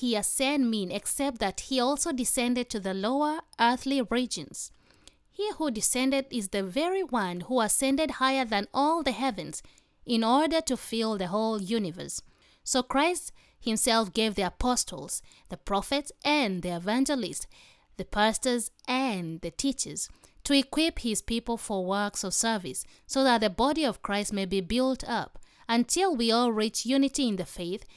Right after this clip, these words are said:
and in the knowledge of the Son of God, and become mature, attaining to the whole measure of the fullness of Christ. There will no longer be infants, tossed back and forth by the waves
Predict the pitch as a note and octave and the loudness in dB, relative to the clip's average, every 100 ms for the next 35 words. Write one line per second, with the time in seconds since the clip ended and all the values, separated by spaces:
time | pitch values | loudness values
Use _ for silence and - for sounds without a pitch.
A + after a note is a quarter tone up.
0 | - - A3 A3+ G#3+ A3 A#3 B3+ C4+ A#3 | -10 0 2 4 2 2 2 2 2 0
1 | G3+ G3 - G#3+ A#3+ C4+ A3 - E3 D#3 | -2 0 2 2 2 2 -2 -6 -8 -8
2 | - - - G#3+ G#3+ - A#3+ A#3 A3+ G3 | -12 -12 -2 0 0 0 2 4 2 0
3 | - B3 B3+ C#4 D#4+ _ _ _ _ _ | -2 -2 0 -2 -6 _ _ _ _ _
4 | _ - B3 - D4 D#4 D#4+ D#4 G#3 G3 | _ -6 -6 2 4 4 2 0 -2 -2
5 | G3 C4+ C#4 A3 G#3+ A#3 G#3+ F#3 E3+ F3 | 2 4 4 4 0 0 0 0 -2 -6
6 | - A3+ B3 C4 C4 A#3+ - - - G#3 | -4 0 0 0 0 -4 -8 -10 -6 -6
7 | F#3 - - - - _ _ _ _ G3+ | -6 -12 -14 -20 -20 _ _ _ _ 2
8 | G#3 G#3+ G#3+ A3+ C#4+ D#4 D4 C#4 A3 A3+ | 4 4 4 4 4 4 4 2 0 -2
9 | - - D4 D#4 - B3 D#3 A#2 - - | -4 0 2 2 0 -4 -2 -6 -10 -10
10 | - - _ - A3 A3+ - A3 A#3 C4+ | -12 -16 _ 2 4 4 2 0 0 0
11 | C#4 - G#3+ G3+ F#3 F3+ F3 F3 F#3 F#3 | 0 0 0 0 -2 -4 -2 0 0 0
12 | F#3 | -4